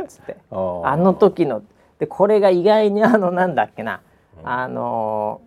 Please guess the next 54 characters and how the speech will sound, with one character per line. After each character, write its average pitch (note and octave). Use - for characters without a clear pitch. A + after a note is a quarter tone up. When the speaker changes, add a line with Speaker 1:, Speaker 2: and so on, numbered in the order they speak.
Speaker 1:
こ G#2+
う、 -
今 A3
の D3
世 C#3+
代 C3+
に、 D3+
Speaker 2:
う G2+
ん。 E2
Speaker 1:
あ A2+
の、 A#2
あ E3+
れ B3
に G#3+
効 G3+
く -
っ A3+
つ -
っ -
て。 -
Speaker 2:
う -
ん。 E2+
Speaker 1:
あ C3+
の、 B2
な D3
ん D3
だ G#2
っ F#2
け。 -
あ A2
の、 G2
お D#3+
し A#3
っ A#3+
こ C3+
の、 G#2+
に A2
石 C#3+
入 D3+
っ -
ち -
ゃ G#2+
う -
や G#2+
つ、 -
な B2
ん B2+
だ B2
っ -
け。 -
Speaker 2:
結 -
石？ C3+
Speaker 1:
結 F3+
石。 E3